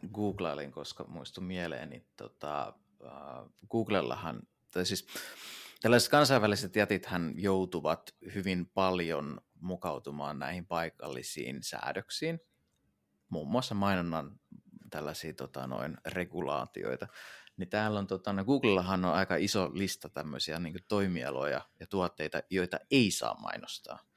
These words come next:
Ja tämähän lista on paljon, paljon pitempi, mitä esimerkiksi meillä täällä kotosuomessa millään, missään listalla. Että täältä, täältä löytyy <clears throat> paljon,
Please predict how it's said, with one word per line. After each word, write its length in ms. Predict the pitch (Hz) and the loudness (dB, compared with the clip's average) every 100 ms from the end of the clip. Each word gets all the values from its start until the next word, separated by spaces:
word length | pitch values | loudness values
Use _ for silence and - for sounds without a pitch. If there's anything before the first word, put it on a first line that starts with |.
| - - | -18 0
Ja 80 | |
tämähän 480 | 87 123 107 95 95 | 8 8 8 6 4
lista 300 | 95 - - | 2 2 -2
on 160 | - 90 | -2 0
paljon, 460 | - 120 104 90 87 | 6 6 6 2 0
paljon 400 | 80 78 80 65 - | -2 0 -4 -6 -4
pitempi, 420 | 104 - 85 67 | -4 0 -2 -2
mitä 220 | 69 69 67 | -6 -4 -4
esimerkiksi 460 | 76 76 69 - | -4 -6 -8 -6
meillä 180 | 71 67 | -8 -8
täällä 200 | - - | -8 -6
kotosuomessa 640 | 87 - - 57 62 - 71 | -6 -6 -8 -8 -8 -10 -8
millään, 380 | 71 69 - _ _ _ | -4 -4 -4 _ _ _
missään 400 | - - 85 65 52 _ | -10 -6 -4 -4 -8 _
listalla. 560 | 92 67 - 65 73 80 | -10 -8 -6 -6 -6 -8
Että 160 | _ - | _ -8
täältä, 360 | 71 92 131 - - - - - | -6 -4 -6 -10 -20 -20 -20 -2
täältä 240 | 113 113 | 0 6
löytyy 500 | 123 117 120 113 113 - - - 220 156 104 - | 10 10 8 2 2 0 0 8 10 10 6 -2
<clears throat> 800 | _ _ _ _ _ - - - | _ _ _ _ _ -12 -10 6
paljon, 420 | 117 113 107 101 | 10 12 10 6